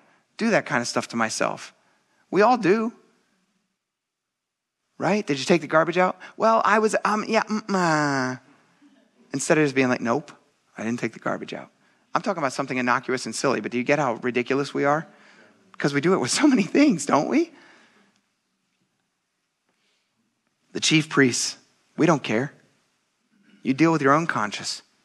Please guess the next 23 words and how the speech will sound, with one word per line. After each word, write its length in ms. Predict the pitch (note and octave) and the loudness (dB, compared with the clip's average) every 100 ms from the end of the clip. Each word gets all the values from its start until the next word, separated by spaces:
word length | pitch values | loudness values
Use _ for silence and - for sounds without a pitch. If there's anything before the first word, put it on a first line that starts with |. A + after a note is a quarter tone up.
| _ _ _ _ _ _ _ _ _ _ _ _ _ _ _ _ _ - | _ _ _ _ _ _ _ _ _ _ _ _ _ _ _ _ _ -6
Isn't 160 | C#3+ | 0
that 120 | E3+ D#3 | 2 2
how 80 | |
people 480 | C#3+ D#3 C#3 C#3 - - | 0 -2 -2 -2 -2 0
are? 360 | A2+ B2+ C3+ - _ _ | 2 2 -2 -16 _ _
They 120 | C3 C3+ | 0 0
use 520 | C3 D#3 D#3+ D3 A#2+ | 2 0 0 -4 -6
us. 440 | A2 G#2+ - - - _ _ _ _ _ _ _ _ _ _ _ _ _ _ _ _ _ _ _ | -6 -6 -6 -8 -14 _ _ _ _ _ _ _ _ _ _ _ _ _ _ _ _ _ _ _
They 80 | B2+ | 2
use 280 | D#3+ G#3+ A#3 | 4 4 4
us, 160 | G#2+ | 0
man, 220 | A#2 B2+ C#3+ | -2 -2 0
and 100 | D3 | 0
we, 220 | F3+ - | -2 -2
we 100 | D3+ | 0
dive 280 | D#3 E3+ F3 | 2 2 4
right 160 | E3 | 2
in 180 | D3 D#3+ | 2 -2
so 160 | - G#2 | -2 -2
often 340 | A2 - G#2+ | -2 -4 -8
too, 300 | - C#3 G#2 - _ | -2 -2 -2 -8 _
don't 180 | - A2 | -4 -2
we? 200 | C#3 C#3+ | -2 -2